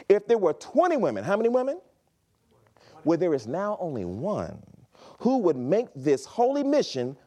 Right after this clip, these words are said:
their cherished work. We should see many more converted to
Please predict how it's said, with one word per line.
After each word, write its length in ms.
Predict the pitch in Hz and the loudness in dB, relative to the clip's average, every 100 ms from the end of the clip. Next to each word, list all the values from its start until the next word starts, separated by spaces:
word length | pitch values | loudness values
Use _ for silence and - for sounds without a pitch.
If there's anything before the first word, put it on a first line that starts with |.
| - | -4
their 200 | 139 127 | 0 0
cherished 480 | - 220 220 220 208 | -2 0 2 0 0
work. 360 | 226 233 - _ _ - | 0 0 -6 _ _ -6
We 120 | 175 | -4
should 180 | 208 147 | -4 -6
see 320 | - 160 143 | -4 -2 -2
many 360 | 113 101 139 175 | -4 -4 -2 -2
more 320 | 170 131 98 | -2 -2 -2
converted 640 | 101 107 95 95 123 87 80 _ | -6 -12 -8 -4 -4 -4 -10 _
to 340 | - 101 76 | -10 -8 -8